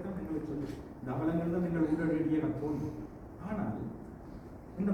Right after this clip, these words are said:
மொழிவாய்க்கால் என்பது வந்து எங்களுடைய நினைவுகளை கொன்றது தான். கிட்டத்தட்ட நாங்கள் இந்த ஐநா அறிக்கையில் சரி நாங்கள் சொல்லுவோம், ஒரு லட்சத்துக்கு மேற்பட்ட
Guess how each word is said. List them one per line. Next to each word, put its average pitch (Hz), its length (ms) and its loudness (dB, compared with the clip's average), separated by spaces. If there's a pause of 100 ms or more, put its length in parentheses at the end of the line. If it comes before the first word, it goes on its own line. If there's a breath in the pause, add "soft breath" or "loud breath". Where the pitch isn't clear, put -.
மொழிவாய்க்கால் 254 640 8
என்பது 226 280 10 (100)
வந்து 220 300 8 (1080)
எங்களுடைய 233 360 6 (140)
நினைவுகளை 226 560 10 (140)
கொன்றது 175 460 4
தான். 143 140 2 (2250)
கிட்டத்தட்ட 220 400 6 (140)
நாங்கள் 185 340 4 (640)
இந்த 165 120 2 (320)
ஐநா 165 260 6
அறிக்கையில் 156 420 2
சரி 185 140 2 (100)
நாங்கள் 175 240 4
சொல்லுவோம், 190 320 4
ஒரு - 160 6
லட்சத்துக்கு 180 560 2
மேற்பட்ட 170 340 0